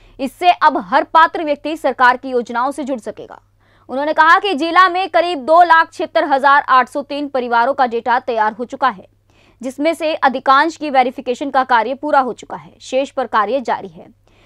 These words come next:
जिन परिवारों ने अब तक परिवार पहचान पत्र बनाने के लिए आवेदन नहीं किया है, उनकी सुविधा के लिए आगामी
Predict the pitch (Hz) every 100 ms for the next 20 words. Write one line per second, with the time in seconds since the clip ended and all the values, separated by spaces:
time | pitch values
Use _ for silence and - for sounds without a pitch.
0 | _ 247 381 403 392 349 320 415 381 349
1 | - 330 370 320 302 277 277 302 269 247
2 | 247 247 285 269 254 269 247 233 233 262
3 | 254 233 247 233 220 226 220 208 233 269
4 | 277 269 277 359 _ _ _ - 339 381
5 | 349 349 320 277 320 311 302 269 294 -
6 | 262 254 247 254